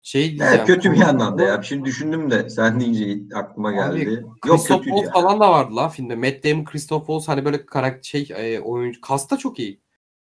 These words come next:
Speaker 1: Ya bir de
Speaker 2: Hı hı.
Speaker 1: konu da abi doksanların böyle bilim kurgusu vardır ya, bir adam kalkar ve kendini böyle bulur.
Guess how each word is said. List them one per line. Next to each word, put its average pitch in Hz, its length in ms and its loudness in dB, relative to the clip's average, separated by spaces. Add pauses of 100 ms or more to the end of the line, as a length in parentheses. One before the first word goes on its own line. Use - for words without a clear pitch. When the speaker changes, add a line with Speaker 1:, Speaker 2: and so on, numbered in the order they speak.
(120)
Speaker 1:
Ya 113 140 -2
bir 147 80 -4
de 208 60 0
Speaker 2:
Hı 214 40 -2
hı. 117 120 -2
Speaker 1:
konu 190 260 0
da 208 400 -2
abi 160 340 -2
doksanların 175 720 -2
böyle 180 220 -2
bilim 156 220 -4
kurgusu 175 440 -6
vardır 175 300 -2
ya, 127 180 -2
bir 131 140 -4
adam 113 300 -2
kalkar 113 520 -2
ve 107 100 -6
kendini 110 520 -6
böyle 110 320 -4
bulur. 90 220 -14